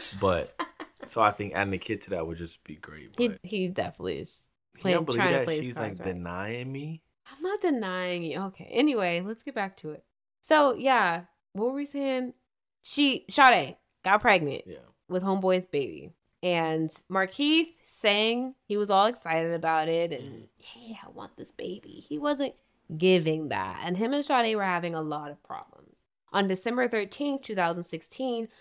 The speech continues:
Speaker 2: Sade and Markeith were fighting, and this is according to Markeith, about her lying to him,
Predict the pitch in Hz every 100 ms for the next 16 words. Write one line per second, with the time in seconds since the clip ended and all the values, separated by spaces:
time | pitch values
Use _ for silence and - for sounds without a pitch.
0 | _ - 208 208 247 285 285 285 214 208
1 | 175 - 160 151 151 175 233 - 151 147
2 | - 196 220 208 185 180 165 160 147 131
3 | - - _ _ _ _ _ _ _ _
4 | _ - 196 190 185 202 190 165 156 160
5 | 156 160 -